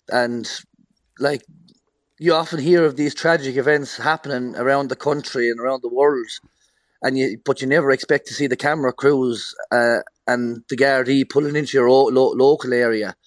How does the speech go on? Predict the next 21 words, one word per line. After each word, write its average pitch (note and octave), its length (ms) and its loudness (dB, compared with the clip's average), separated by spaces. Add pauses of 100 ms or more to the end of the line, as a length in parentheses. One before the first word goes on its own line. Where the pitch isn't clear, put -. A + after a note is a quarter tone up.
(540)
Um, A2+ 480 0 (100)
and B2 100 -2
it, B2+ 120 -2
it B2 120 -8
kinda, D3+ 220 -2
it A#2 100 -4
kinda D3+ 200 -2
knocked E3+ 300 -2
everyone C#3+ 360 0
for C#3 140 -4
six, - 420 -2
and C3+ 260 -2 (800)
even E3+ 420 2
being D#3+ 180 4
in D#3 80 -2
the C#3+ 80 0
local D3+ 420 4
shop, D#3+ 420 0
uh, B2 340 4 (180)
the, B2+ 260 2
the, B2+ 260 0